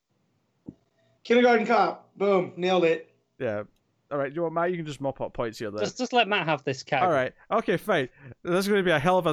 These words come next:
Speaker 2: a curveball on the, the points here, but
Speaker 1: <laughs>
Speaker 2: all right. Two. I'll see you at the party, Richter.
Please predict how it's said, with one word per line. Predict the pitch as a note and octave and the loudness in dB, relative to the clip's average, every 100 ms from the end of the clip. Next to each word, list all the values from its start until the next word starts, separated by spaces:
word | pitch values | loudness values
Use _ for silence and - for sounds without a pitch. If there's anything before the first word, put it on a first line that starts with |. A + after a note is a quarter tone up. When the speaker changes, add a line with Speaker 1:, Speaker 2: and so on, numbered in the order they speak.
| C3+ | -2
Speaker 2:
a | C3+ | -6
curveball | - - E3 C#3 D3+ C3+ | -4 0 -2 0 0 0
on | B2+ | 0
the, | B2 | -4
the | A#2 | -6
points | A#2 D3+ C#3 | -2 -2 -2
here, | B2+ A#2+ | -6 -4
but | B2+ - - | -4 -6 -12
Speaker 1:
<laughs> | D#3+ | -4
Speaker 2:
all | F#3 | 0
right. | E3+ - - - | 0 -4 -16 -6
Two. | A3 A3 D#3+ B2 _ _ - | 0 2 2 -2 _ _ -4
I'll | D#3 | -2
see | - D#4 | 0 0
you | D#4 | 0
at | |
the | D4 | 0
party, | - F#3 A3+ B3+ C4+ | -2 0 0 0 0
Richter. | B3 B3 - G#3+ C#3 | 0 0 -2 -2 -2